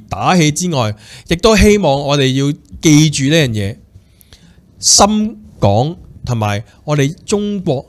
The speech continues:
成個香港，我哋係一家人。我哋為咗香港要加油努力之外，我哋全國都要繼續加油同努力。希望大家下面踴躍留言，同埋鍾唔鍾意都撳個 like，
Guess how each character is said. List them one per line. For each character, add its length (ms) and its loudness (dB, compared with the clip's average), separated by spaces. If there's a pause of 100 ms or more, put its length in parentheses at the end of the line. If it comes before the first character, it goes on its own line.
成 220 -4
個 100 -8
香 320 -8
港， 180 -8
我 140 -8
哋 80 -4
係 80 -4
一 400 -6
家 180 -6
人。 220 -8 (440)
我 140 0
哋 300 2 (140)
為 120 0
咗 160 -2 (320)
香 220 -8
港 320 -6
要 120 -4 (120)
加 180 2
油 120 2
努 160 0
力 80 -4
之 200 -8
外， 200 -4 (260)
我 100 -2
哋 100 6
全 380 0
國 160 -4
都 140 -4
要 80 0
繼 340 -2
續 160 -6 (180)
加 200 2
油 300 -4
同 180 -2
努 180 -6
力。 100 -6 (540)
希 160 4
望 160 4
大 140 4
家 200 6
下 360 4
面 160 4
踴 80 2
躍 120 2
留 180 0
言， 200 -4
同 140 -6
埋 180 -2
鍾 180 -2
唔 40 -4
鍾 140 -4
意 320 0
都 100 2
撳 220 -2
個 120 -2
like， 220 0